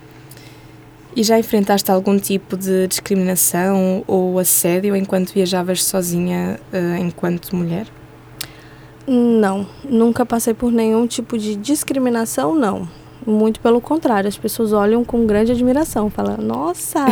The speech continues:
Speaker 2: você tá
Speaker 1: <laughs> É preciso
Speaker 2: sozinha."
Speaker 1: coragem.
Speaker 2: <laughs> "Você tá sozinha, viajando sozinha." É, é, realmente, eu nunca, nunca passei por nenhum tipo de situação do tipo,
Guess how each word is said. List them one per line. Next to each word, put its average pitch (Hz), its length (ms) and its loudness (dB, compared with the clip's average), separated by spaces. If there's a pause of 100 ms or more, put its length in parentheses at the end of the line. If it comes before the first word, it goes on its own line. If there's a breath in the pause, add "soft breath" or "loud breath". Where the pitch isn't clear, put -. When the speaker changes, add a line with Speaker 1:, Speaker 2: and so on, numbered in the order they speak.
(160)
Speaker 2:
você 220 180 2
tá 240 100 2
Speaker 1:
<laughs> - 0 -
É 254 40 0
preciso 277 320 0
Speaker 2:
sozinha." 240 100 2
Speaker 1:
coragem. 294 360 4
Speaker 2:
<laughs> - 1200 -2
"Você 262 220 -4
tá 294 140 2
sozinha, 285 720 4
viajando 247 360 4
sozinha." 220 800 2
É, 202 1040 2
é, - 40 -6
realmente, 208 1080 0
eu 226 80 0
nunca, 226 260 2
nunca 254 220 2
passei 240 280 0
por 240 140 -2
nenhum 220 240 2
tipo 220 300 -6
de 214 100 -6
situação 208 460 -4
do 220 260 -2
tipo, 254 560 -2